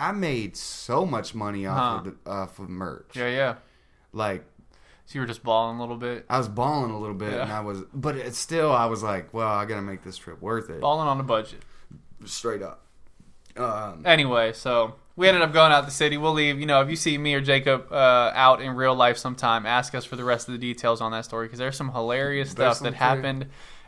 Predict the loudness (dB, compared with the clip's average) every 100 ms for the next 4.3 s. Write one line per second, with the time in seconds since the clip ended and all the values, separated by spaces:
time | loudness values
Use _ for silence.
0 | -6 -4 -2 -2 -2 2 4 4 4 0
1 | 0 -6 -10 -8 -6 -6 -10 -16 -16 -18
2 | -6 4 4 4 -2 -4 -4 -4 -10 -10
3 | -12 -8 -8 -8 -8 0 0 0 -4 -2
4 | -2 -2